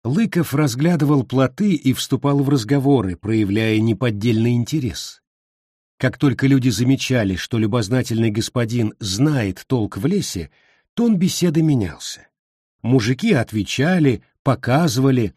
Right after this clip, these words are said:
а потом спрашивали сами. Стороны оставались довольны друг другом. Как правило, днепровские плоты состояли из двух плениц, каждая до тридцати саженей в длину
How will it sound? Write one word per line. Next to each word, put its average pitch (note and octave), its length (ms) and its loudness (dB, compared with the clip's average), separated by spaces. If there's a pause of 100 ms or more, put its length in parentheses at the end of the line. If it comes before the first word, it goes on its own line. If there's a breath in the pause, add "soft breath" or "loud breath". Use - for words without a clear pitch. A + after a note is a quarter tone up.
(220)
а G#2+ 100 -4
потом C3 320 0
спрашивали B2+ 680 -2
сами. - 500 -10 (500)
Стороны D#3 640 2
оставались A2+ 800 -2
довольны G#2 640 0
друг F2+ 300 -6
другом. E2 460 -10 (840)
Как C3+ 220 -2
правило, B2+ 500 2
днепровские B2 720 0
плоты A#2+ 640 -2 (380)
состояли C3 680 0
из B2 320 -2
двух B2 340 0
плениц, C#3 680 -2 (300)
каждая A2+ 520 0
до G2 120 -4
тридцати A#2+ 440 -4
саженей C3 520 2
в G2 80 -2
длину A#2+ 480 2